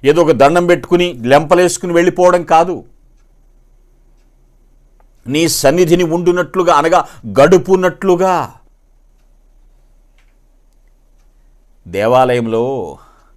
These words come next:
రెండు గంటలు కూర్చోవటానికి చాలా అయిష్టత పడతారండి. కొందరు అన్యులను చూడండి పిల్లరా, వాళ్ళు, వాళ్ళు గుడికి వెళ్ళినప్పుడు కొద్దిసేపన్నా కూర్చుని వెళ్ళాలని కాసేపు వెళ్తారు. కానీ ఈ రోజుల్లో, ఈ బిజీ టైంలో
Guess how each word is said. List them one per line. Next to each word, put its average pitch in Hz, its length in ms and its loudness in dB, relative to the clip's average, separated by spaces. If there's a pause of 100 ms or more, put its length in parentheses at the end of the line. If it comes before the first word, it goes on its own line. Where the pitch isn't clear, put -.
(580)
రెండు 117 240 -4
గంటలు 120 380 -2
కూర్చోవటానికి 123 920 -6
చాలా 127 600 2
అయిష్టత 123 560 -6
పడతారండి. 87 640 -10 (2750)
కొందరు 131 280 0
అన్యులను 151 400 -4
చూడండి 143 380 -4
పిల్లరా, 127 380 -6 (720)
వాళ్ళు, 127 220 -2
వాళ్ళు 123 220 0
గుడికి 131 340 -6
వెళ్ళినప్పుడు 143 500 -6 (260)
కొద్దిసేపన్నా 156 680 -2
కూర్చుని 151 420 -8
వెళ్ళాలని 147 380 -2
కాసేపు 127 480 -4
వెళ్తారు. 101 460 -14 (500)
కానీ 131 200 -2
ఈ 127 40 -2
రోజుల్లో, 143 420 0
ఈ 135 160 -2
బిజీ 131 360 -4
టైంలో 143 680 -2